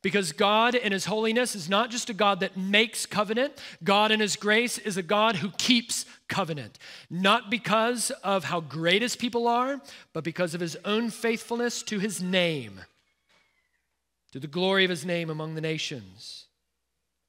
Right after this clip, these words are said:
So he is a covenant making God, and he is a covenant keeping God. And so their eyes are fixed on the holy God who has redeemed them. And revealed himself to them.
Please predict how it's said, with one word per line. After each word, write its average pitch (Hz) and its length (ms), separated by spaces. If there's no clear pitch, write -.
So 135 160
he 185 160
is 160 120
a 160 100
covenant 175 460
making 190 500
God, 190 460
and 170 140
he 190 80
is 175 140
a 170 80
covenant 185 440
keeping 214 460
God. 190 380
And 196 240
so 202 360
their 202 420
eyes 208 440
are 175 200
fixed - 880
on 170 100
the 170 120
holy 240 380
God 185 460
who 202 100
has 170 260
redeemed 190 580
them. 113 360
And 117 100
revealed 147 440
himself 160 500
to 185 240
them. 110 220